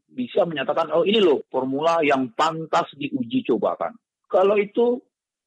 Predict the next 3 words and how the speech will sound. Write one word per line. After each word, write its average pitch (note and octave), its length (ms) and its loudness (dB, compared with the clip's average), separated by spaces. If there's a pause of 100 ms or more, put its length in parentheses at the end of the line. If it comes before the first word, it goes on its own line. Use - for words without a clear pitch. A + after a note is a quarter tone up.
lalu F3+ 480 4
dilakukan E3 1040 0
verifikasi D3+ 1120 0